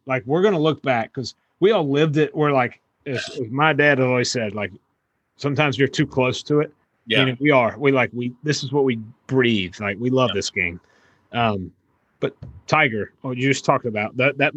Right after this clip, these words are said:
Speaker 1: those years, like, we're, tw-, twenty-five, thirty years from now, we're gonna look back and be like, "That was pretty cool. Like, I remember that. I was," you know, it, it's gonna be like what our grandparents talk about and, you
Speaker 2: Mm-hmm.
Speaker 1: know, I don't know what they're, what they, what the hell they talk about.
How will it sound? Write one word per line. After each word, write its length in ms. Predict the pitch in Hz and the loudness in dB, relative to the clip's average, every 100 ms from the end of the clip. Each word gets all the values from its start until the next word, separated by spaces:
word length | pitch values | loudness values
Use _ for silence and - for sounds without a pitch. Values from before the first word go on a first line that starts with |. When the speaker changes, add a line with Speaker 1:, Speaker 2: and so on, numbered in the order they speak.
| 139 - | -8 -2
Speaker 1:
those 400 | 135 156 143 127 | 0 2 0 -4
years, 480 | 127 147 180 185 - _ _ _ _ _ _ _ _ | 0 2 2 0 -8 _ _ _ _ _ _ _ _
like, 140 | 131 107 | -12 -8
we're, 120 | 139 - _ _ _ | -12 -12 _ _ _
tw-, 160 | - - _ _ | -20 -20 _ _
twenty-five, 540 | - 196 220 220 196 - | -4 0 2 2 0 2
thirty 220 | 180 175 | 2 4
years 200 | 156 165 | 4 2
from 120 | 185 | 2
now, 140 | 170 160 | 2 4
we're 100 | 143 | 4
gonna 120 | 135 | 4
look 180 | 135 139 | 2 2
back 220 | 135 - | 0 0
and 80 | 113 | 0
be 60 | |
like, 200 | 107 98 - _ _ _ _ _ _ - | 2 0 -6 _ _ _ _ _ _ -4
"That 60 | |
was 120 | 113 - | -4 -2
pretty 200 | 101 82 | -6 -6
cool. 300 | 98 85 - | -6 -6 -8
Like, 120 | 90 | -4
I 80 | 92 | -2
remember 340 | 104 95 98 82 | 0 -2 -6 -8
that. 180 | 78 - | -8 -4
I 80 | 110 | -4
was," 280 | 104 92 - _ _ _ - | -4 -6 -12 _ _ _ -2
you 120 | 127 | 0
know, 80 | 127 | 2
it, 160 | 143 135 | 0 -2
it's 280 | 151 156 | -2 0
gonna 160 | - 175 | 2 2
be 160 | 156 165 | 4 4
like 200 | 156 - | 2 2
what 180 | 156 147 | 2 2
our 100 | 131 | 0
grandparents 540 | 139 175 160 143 - | -2 -2 0 -2 -2
talk 220 | - 127 | -4 -4
about 380 | 120 123 127 127 | 0 2 4 4
and, 320 | 120 117 113 - _ _ | 2 0 -6 -12 _ _
you 120 | 113 117 | -2 2
Speaker 2:
Mm-hmm. 140 | 120 | 2
Speaker 1:
know, 140 | 98 - _ _ _ _ _ - | 0 -10 _ _ _ _ _ -12
I 80 | 113 | -8
don't 140 | 110 | -8
know 80 | 95 | -6
what 140 | 98 | -8
they're, 320 | 85 98 101 - 110 | -2 0 -2 -4 -6
what 180 | 107 | -4
they, 240 | 117 123 120 | 0 0 0
what 200 | 113 95 | -2 -4
the 60 | |
hell 140 | 90 113 | 0 0
they 120 | 117 | -2
talk 220 | - 87 | -4 -4
about. 300 | 554 - - | -2 -2 -2